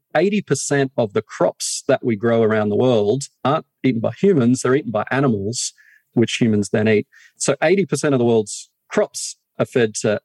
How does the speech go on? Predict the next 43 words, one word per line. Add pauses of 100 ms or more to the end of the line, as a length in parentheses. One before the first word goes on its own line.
(120)
animals, (100)
and
we
only
get
eighteen
percent
of
our
calories
from
animals.
So (480)
it's
an
incredibly
inefficient
way
to
produce
food. (140)
And
so
if (100)
we (280)
switch
to
just
eating
those
plants
directly, (460)
we
could
reforest (260)
thirty-eight
and
a
half
percent
of
the
world's